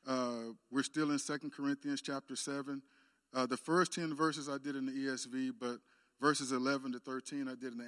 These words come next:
Amplified. So if you're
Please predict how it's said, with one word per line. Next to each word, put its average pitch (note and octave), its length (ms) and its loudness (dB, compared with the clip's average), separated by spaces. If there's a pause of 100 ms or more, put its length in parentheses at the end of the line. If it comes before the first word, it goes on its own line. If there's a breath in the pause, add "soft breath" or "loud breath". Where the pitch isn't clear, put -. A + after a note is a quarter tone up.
Amplified. C#3 580 -12 (3750)
So C3+ 480 0
if C3 240 0
you're C3 380 2